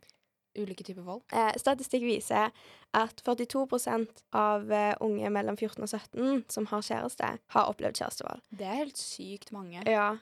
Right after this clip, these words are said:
Speaker 2: og, eh, da er jo ikke alltid det digital vold. Eh, det er jo sikkert mange andre som har opplevd, eh, digital vold, eh, og statistikken ikke står, for det er så vanlig.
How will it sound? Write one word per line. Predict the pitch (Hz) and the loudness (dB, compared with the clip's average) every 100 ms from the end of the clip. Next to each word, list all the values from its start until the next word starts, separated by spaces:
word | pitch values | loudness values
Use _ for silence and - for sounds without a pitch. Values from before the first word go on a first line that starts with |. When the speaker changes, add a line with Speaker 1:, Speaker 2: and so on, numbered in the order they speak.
| - - _ | -10 -20 _
Speaker 2:
og, | 233 233 220 _ | 4 4 -2 _
eh, | 214 214 | 2 4
da | 233 | 4
er | 220 | 2
jo | 226 | 2
ikke | - | 0
alltid | 240 220 | 0 2
det | 214 214 | 2 2
digital | 214 214 214 208 | -2 -2 0 2
vold. | 214 240 311 _ _ _ | 4 4 0 _ _ _
Eh, | 220 214 | 2 4
det | 214 | 4
er | 214 | 4
jo | 214 | 2
sikkert | 220 214 | 2 0
mange | 214 214 226 | 2 0 -2
andre | 214 214 220 | -4 -4 -4
som | 214 | -6
har | 208 220 | -4 -4
opplevd, | 220 - - 110 - - - | -6 -8 -4 -4 -4 -14 -10
eh, | 226 220 214 | -4 -2 -2
digital | 214 214 - 214 208 | -4 -4 -4 -2 0
vold, | 202 208 208 _ _ _ _ _ | 0 -2 -4 _ _ _ _ _
eh, | 214 202 | 0 2
og | 208 | 0
statistikken | - 214 - 214 - 208 | 0 -2 -2 -6 -2 -2
ikke | - | -2
står, | 208 - 202 247 | -4 0 0 0
for | 220 | 0
det | 214 | 0
er | 208 | 0
så | 208 208 | -2 -4
vanlig. | 208 214 220 240 | -2 -4 -4 -4